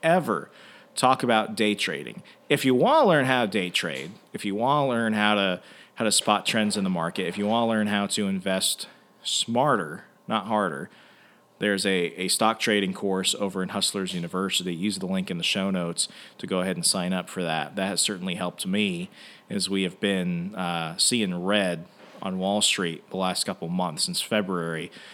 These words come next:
when Russia invaded Ukraine, and now everyone's portfolios are down, like, twenty,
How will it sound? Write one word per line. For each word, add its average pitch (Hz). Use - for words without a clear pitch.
when 92
Russia 98
invaded 87
Ukraine, 87
and 85
now 87
everyone's 92
portfolios 95
are 92
down, 85
like, 82
twenty, 87